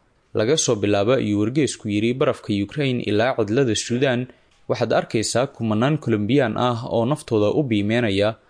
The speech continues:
dagaallo aysan dhiig iyo dhalasho midna ku lahayn.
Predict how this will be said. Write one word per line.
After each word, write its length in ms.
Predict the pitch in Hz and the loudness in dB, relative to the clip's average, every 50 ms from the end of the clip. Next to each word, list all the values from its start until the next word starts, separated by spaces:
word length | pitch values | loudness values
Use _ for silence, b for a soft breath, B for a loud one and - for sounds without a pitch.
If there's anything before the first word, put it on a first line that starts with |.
| b b b b | b b b b
dagaallo 440 | - 101 104 107 101 104 104 113 131 - 104 | -4 0 0 2 2 2 2 2 0 2 0
aysan 320 | 110 104 - - 110 104 123 | -2 -2 -2 -2 -2 -2 0
dhiig 280 | 147 143 120 104 107 113 | 0 0 0 -2 -4 -6
iyo 200 | - 107 107 - | -2 -2 -2 0
dhalasho 320 | 104 104 104 104 - - 139 | 2 0 0 0 0 0 0
midna 300 | 131 120 104 104 123 123 | 0 0 0 0 -2 -2
ku 160 | - - 123 | 0 2 2
lahayn. 380 | 110 98 - - - 87 82 | 2 2 0 -2 -6 -6 -6